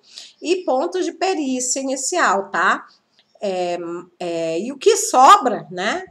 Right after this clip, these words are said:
Porque nem sempre, é, é, dificilmente o kit vai, vai, é, digamos assim,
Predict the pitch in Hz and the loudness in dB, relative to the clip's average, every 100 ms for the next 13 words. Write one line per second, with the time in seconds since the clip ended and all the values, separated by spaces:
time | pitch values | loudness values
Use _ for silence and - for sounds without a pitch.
0 | _ - 180 190 311 359 - 247 370 - | _ -8 -6 -4 -4 -4 -2 -2 -2 -4
1 | 269 - - - 160 165 165 160 156 156 | -8 -10 -16 -14 -6 -6 -6 -14 -14 -14
2 | 156 - - _ _ _ - 160 220 220 | -18 -20 -20 _ _ _ -20 -12 -12 0
3 | 392 - 285 240 285 359 - 226 - 240 | 2 2 -2 -2 -2 -4 -4 -8 -10 -10
4 | - 196 196 185 185 175 175 - 170 165 | -8 -4 -2 0 2 0 -2 -8 -8 -6
5 | 170 165 165 170 170 - _ _ _ _ | -4 -4 -4 -6 -10 -16 _ _ _ _
6 | 160 156 156 170 185 190 190 190 - - | -10 -8 -8 -6 -6 -4 -4 -6 -6 -6
7 | 185 175 165 151 156 | -6 -6 -8 -10 -12